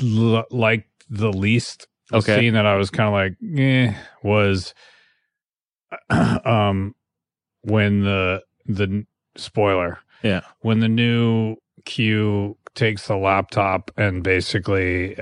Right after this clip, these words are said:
Speaker 1: you know, the viral takes over the whole city. That to me was like, it was just staged way too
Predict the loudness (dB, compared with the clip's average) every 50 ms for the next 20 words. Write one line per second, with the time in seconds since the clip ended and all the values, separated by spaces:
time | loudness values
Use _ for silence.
0 | -14 -10 -8 -4 -2 -2 0 0 0 -2 -2 -6 -8 -10 -8 -6 -2 0 2 2
1 | 0 0 -2 0 0 2 2 2 2 2 2 2 2 2 2 0 0 -2 -4 -4
2 | -4 -2 0 0 0 0 0 0 0 0 -2 -2 -2 -4 -2 -2 -2 -4 -4 -2
3 | 0 0 0 0 -2 0 0 2 4 2 2 2 0 0 0 0 2 2 2 0
4 | -2 -6 -12 -18 -20 -20 -20 -20 _ _ _ _ _ _ _ _ _ _ _ _
5 | _ _ _ _ _ _ _ _ _ _ _ 0 0 2 2 2 2 0 0 0
6 | -2 -4 -2 0 2 2 4 2 2 0 -2 -4 -8 -8 -4 0 0 2 0 0
7 | -2 -4 -4 -2 -2 -2 -2 -4 -4 -6 -8